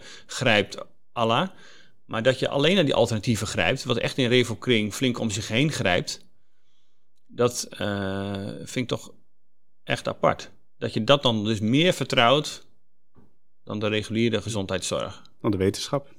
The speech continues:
Speaker 1: Ja. En goed, eh, wat ook opvallend, de R D heeft er ook een, eh, heeft het, ehm, dus het Reformatorisch Dagblad heeft, eh,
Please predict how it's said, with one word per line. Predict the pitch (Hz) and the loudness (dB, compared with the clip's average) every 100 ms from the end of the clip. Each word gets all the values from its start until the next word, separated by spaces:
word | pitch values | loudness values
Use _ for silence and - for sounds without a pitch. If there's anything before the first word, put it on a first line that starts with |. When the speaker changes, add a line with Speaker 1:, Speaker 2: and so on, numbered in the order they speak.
| - | -10
Speaker 1:
Ja. | 117 110 - - - - - - - - - - - | -10 -10 -14 -20 -20 -18 -16 -16 -16 -18 -20 -18 -4
En | 123 | -4
goed, | - 139 - | 2 0 6
eh, | 131 127 120 139 147 | 8 8 4 0 -2
wat | 143 | 2
ook | 147 | 2
opvallend, | 135 143 135 123 | 4 6 6 8
de | 107 | 6
R | 123 | 8
D | |
heeft | 143 135 - | 6 6 4
er | 127 | 2
ook | 143 | 4
een, | 147 143 | 2 2
eh, | 135 131 | 4 2
heeft | 127 123 123 | 0 -2 -4
het, | 117 | -4
ehm, | 120 117 113 110 113 113 113 110 - | -2 0 0 -2 -2 -4 -4 -8 -14
dus | - 110 | -12 -6
het | |
Reformatorisch | 113 107 123 120 107 | -4 -4 -2 0 2
Dagblad | 107 101 101 92 - - - - - - | 0 0 -2 -2 -4 -16 -20 -20 -18 -18
heeft, | - 98 95 - | -4 -4 -4 -6
eh, | - 95 95 | -6 -4 -4